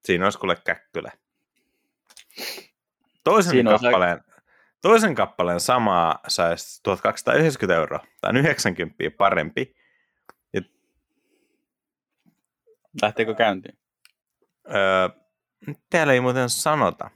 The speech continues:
Speaker 1: Ajosta jäänyt seisoon. Eli
Speaker 2: No
Speaker 1: auto on
Speaker 2: yleensä.
Speaker 1: toiminut, eli siis auto on toiminut ennen kuin auto on hajonnut.
Speaker 2: Ran when parked.
Speaker 1: Joo.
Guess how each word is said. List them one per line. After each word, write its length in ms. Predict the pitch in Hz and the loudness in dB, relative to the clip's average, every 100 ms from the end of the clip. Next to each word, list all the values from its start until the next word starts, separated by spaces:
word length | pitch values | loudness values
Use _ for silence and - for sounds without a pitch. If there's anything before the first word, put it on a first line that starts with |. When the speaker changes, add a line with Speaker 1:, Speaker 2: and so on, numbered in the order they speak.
| _ | _
Speaker 1:
Ajosta 500 | - 185 180 127 - | -2 0 2 -2 -4
jäänyt 400 | 95 92 90 82 | -2 -2 -2 -6
seisoon. 720 | - 98 80 - - 101 127 147 _ _ _ _ - | -2 0 0 -4 -2 0 0 -4 _ _ _ _ -2
Eli 100 | 113 | 0
Speaker 2:
No 60 | 113 | 4
Speaker 1:
auto 220 | 160 190 | 4 4
on 100 | 131 | 4
Speaker 2:
yleensä. 200 | - 104 | 6 4
Speaker 1:
toiminut, 360 | 165 139 120 135 - - | 4 4 4 4 2 -2
eli 240 | 131 123 | 0 0
siis 160 | 95 110 | -2 -4
auto 360 | - 185 175 135 | 0 0 0 -2
on 100 | - | 2
toiminut 520 | 165 190 143 113 - | 2 2 2 -2 0
ennen 280 | 120 113 104 | -2 0 0
kuin 140 | 101 | 0
auto 260 | 95 95 95 | 0 0 -2
on 100 | 85 | -2
hajonnut. 640 | - 76 76 - - - _ _ - | -2 -2 -4 -8 -20 -20 _ _ -6
Speaker 2:
Ran 320 | - 110 143 117 | 2 4 4 2
when 200 | 107 101 | -2 -2
parked. 540 | 101 87 90 - - _ _ _ _ _ _ _ _ _ - _ - - _ - | -2 -2 -6 -18 -20 _ _ _ _ _ _ _ _ _ -20 _ -20 -20 _ -6
Speaker 1:
Joo. 500 | 98 95 90 78 | 0 4 4 2